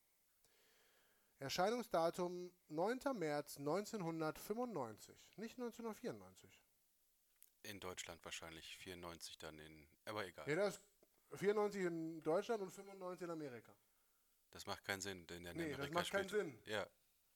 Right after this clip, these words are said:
Speaker 1: Gut. Dann sind wir uns da einig, ne? Also keine Ahnung, egal. Irgendwann um den Zeitraum.
Speaker 2: Ja, so zwischen neunzig und sechsundneunzig irgendwo.
Speaker 1: Genau, richtig. Ähm, wie fandet ihr den Film?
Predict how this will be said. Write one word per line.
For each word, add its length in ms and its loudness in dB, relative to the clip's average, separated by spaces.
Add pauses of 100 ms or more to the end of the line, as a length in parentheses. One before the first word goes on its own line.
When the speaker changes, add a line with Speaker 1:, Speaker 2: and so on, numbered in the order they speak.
(140)
Speaker 1:
Gut. 400 -2 (920)
Dann 180 0
sind 160 -6
wir 100 2
uns 180 6
da 180 12
einig, 420 8
ne? 260 2 (640)
Also 220 2
keine 280 2
Ahnung, 280 -4
egal. 360 -8 (220)
Irgendwann 420 -6 (1300)
um 220 -10
den 220 -10
Zeitraum. 460 -10 (220)
Speaker 2:
Ja, 60 -8
so 60 -8
zwischen 280 -2
neunzig 340 0
und 140 -8
sechsundneunzig 640 -4
irgendwo. 340 -16 (760)
Speaker 1:
Genau, 460 -4
richtig. 360 -6 (200)
Ähm, 1200 4
wie 100 -8
fandet 300 4
ihr 80 2
den 100 -2
Film? 360 -2